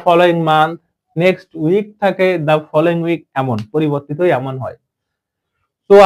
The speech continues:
আমাদের পূর্ববর্তী ক্লাসগুলো যদি আমরা মনোযোগের সাথে শ্রবণ করে থাকি, আমার কথাগুলো আজকে বোঝা সম্ভব হবে, কিংবা যে ওয়ার্ড পরিবর্তন বা ভার্ব পরিবর্তনের যে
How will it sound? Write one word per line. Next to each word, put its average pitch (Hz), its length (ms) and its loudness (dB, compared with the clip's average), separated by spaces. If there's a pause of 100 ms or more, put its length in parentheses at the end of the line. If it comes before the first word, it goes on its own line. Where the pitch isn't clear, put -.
আমাদের 185 380 4 (1160)
পূর্ববর্তী 185 460 4
ক্লাসগুলো 160 440 2 (160)
যদি 170 200 0 (120)
আমরা 151 260 2 (880)
মনোযোগের 143 460 -4
সাথে 151 220 -6
শ্রবণ 139 360 -4
করে 151 220 -2
থাকি, 160 180 -8 (120)
আমার 135 240 -8
কথাগুলো 139 440 -6
আজকে 131 260 -12
বোঝা 135 200 -4 (140)
সম্ভব 131 300 -4 (140)
হবে, 160 220 0 (1000)
কিংবা 156 460 -2 (500)
যে 143 200 2
ওয়ার্ড 143 220 6 (100)
পরিবর্তন 175 560 2
বা 165 60 4 (120)
ভার্ব 156 240 4
পরিবর্তনের 170 560 0
যে 165 60 0